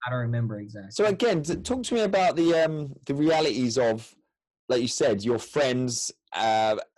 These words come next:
Speaker 2: are, are clearly not doing that sort of thing. The average fourteen-year-old's not doing that sort of thing. Uh, what were the, the conflicts and issues you had around that? And, you know, did, I mean, circumstances sounded like you, you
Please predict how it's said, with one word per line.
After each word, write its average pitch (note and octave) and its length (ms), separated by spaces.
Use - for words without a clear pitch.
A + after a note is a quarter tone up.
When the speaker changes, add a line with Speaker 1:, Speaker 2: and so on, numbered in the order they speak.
Speaker 2:
are, C3 100
are C#3+ 60
clearly D#3+ 340
not C#3+ 220
doing A#2+ 180
that G#2+ 160
sort G2+ 160
of F#2+ 80
thing. G#2+ 200
The B2+ 120
average B2 300
fourteen-year-old's A2 680
not B2 220
doing G2+ 220
that F#2+ 180
sort F#2+ 240
of E2+ 100
thing. F#2 320
Uh, F#2 120
what E3+ 240
were G3 100
the, E3 240
the C3+ 100
conflicts C#3+ 540
and B2 100
issues B2 420
you A2+ 120
had B2+ 220
around G2 380
that? F#2+ 300
And, G#2 300
you G2 80
know, A#2 140
did, C#3+ 260
I A2 80
mean, A#2+ 380
circumstances A#2 800
sounded A2+ 220
like G#2+ 180
you, G#2+ 260
you G#2+ 120